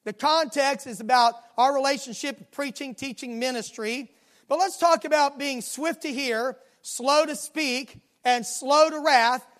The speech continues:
And let me give you some scriptures to help you practically in life in general. Ecclesiastes five two. These verses will not be on the screen,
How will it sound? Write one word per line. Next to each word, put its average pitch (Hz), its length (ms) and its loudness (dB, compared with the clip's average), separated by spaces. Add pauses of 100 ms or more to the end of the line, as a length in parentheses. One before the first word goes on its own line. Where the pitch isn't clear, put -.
(240)
And 262 160 -2
let 339 120 4
me 349 100 -2
give 302 200 -4
you 302 140 -2
some 262 220 -8
scriptures 277 920 -4 (260)
to 254 100 0
help 302 420 2
you 285 380 -4 (220)
practically 277 880 -2
in 226 300 -6
life 240 500 2
in 208 240 -8
general. 160 500 -6 (380)
Ecclesiastes 240 960 -2
five 226 340 -2
two. 233 320 -6 (260)
These 233 220 -6
verses 240 440 -2
will 190 120 -10
not 233 260 0
be 233 100 -8
on 220 140 -6
the 202 80 -10
screen, 294 520 -8